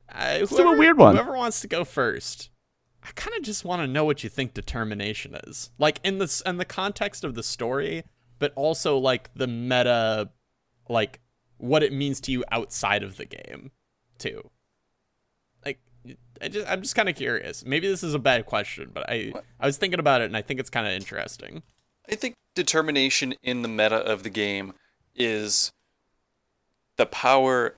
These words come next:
Speaker 3: of the soul that the monster or human,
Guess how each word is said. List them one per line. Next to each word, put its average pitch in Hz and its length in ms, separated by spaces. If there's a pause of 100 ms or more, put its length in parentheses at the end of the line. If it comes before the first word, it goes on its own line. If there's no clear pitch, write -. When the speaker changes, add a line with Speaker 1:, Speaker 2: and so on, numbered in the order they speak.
Speaker 3:
of 104 540 (300)
the 107 140
soul - 520 (760)
that 98 340 (720)
the 135 140
monster 107 400
or 98 80
human, 98 520